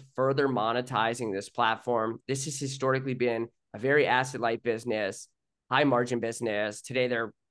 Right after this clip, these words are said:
investing a lot with that, with their balance sheet, um, giving a lot back in terms of also buybacks. So they bought back a lot. Um, Rich Barton is highly aligned. I mean, he has, you know,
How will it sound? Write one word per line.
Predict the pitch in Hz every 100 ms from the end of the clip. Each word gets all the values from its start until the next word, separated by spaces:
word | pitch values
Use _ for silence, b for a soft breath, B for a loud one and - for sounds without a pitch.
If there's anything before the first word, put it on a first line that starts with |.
| _
investing | - 117 151 170 170
a |
lot | 151 156 127 -
with | 123
that, | 123 110 80
with | 120
their | 113
balance | 110 127 120
sheet, | 117 104 92 _ _ _ _
um, | 117 113 110 101 110 - _ _
giving | 135 135
a |
lot | 127 123
back | 127 123
in | 123
terms | 127 120
of | 113
also | 117 123 107 107 98 -
buybacks. | 127 117 123 123 123 - -
So |
they | 117
bought | 107 117
back | 117 110 -
a | 117
lot. | 156 135 - _ _ _ _ -
Um, | 104 98 98 117 - _
Rich | 127 135
Barton | 135 127 127 120 -
is | 107
highly | - 127 127
aligned. | 95 76 101 143 143
I |
mean, | 101 113
he |
has, | 110 104 - - _ -
you | 85
know, | 92